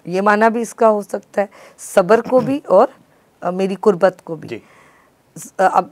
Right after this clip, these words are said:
Speaker 1: सलात दरूद पाक पढ़ने को भी कहते हैं। अल्लाह ने खुद फरमाया, "इन्नल्लाह व मलाइकतहू युसल्लूना अलन नबी," कि अल्लाह और उसके फरिश्ते नबी पर दरूद पढ़ते हैं।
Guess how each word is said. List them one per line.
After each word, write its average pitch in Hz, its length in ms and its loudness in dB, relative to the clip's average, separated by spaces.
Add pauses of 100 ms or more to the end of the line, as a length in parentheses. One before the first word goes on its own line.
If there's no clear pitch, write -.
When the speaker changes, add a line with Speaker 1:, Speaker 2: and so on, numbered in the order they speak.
Speaker 1:
सलात 202 400 4
दरूद 175 260 -4
पाक 180 300 0
पढ़ने 185 240 -6
को 190 140 -10
भी 196 120 -10
कहते 185 280 -8
हैं। 196 80 -2
अल्लाह 175 160 -4
ने 180 80 -6
खुद 196 160 -8
फरमाया, 190 400 -6
"इन्नल्लाह 185 400 -4
व 185 80 -8
मलाइकतहू 180 800 -4
युसल्लूना 208 1040 -4
अलन 180 380 -8
नबी," 170 200 -12 (800)
कि 190 80 -4
अल्लाह 196 180 4
और 208 80 4
उसके - 180 -2
फरिश्ते 196 340 -6
नबी 185 180 -6
पर 226 380 0
दरूद 180 500 -8
पढ़ते 165 340 -6
हैं। 160 260 -14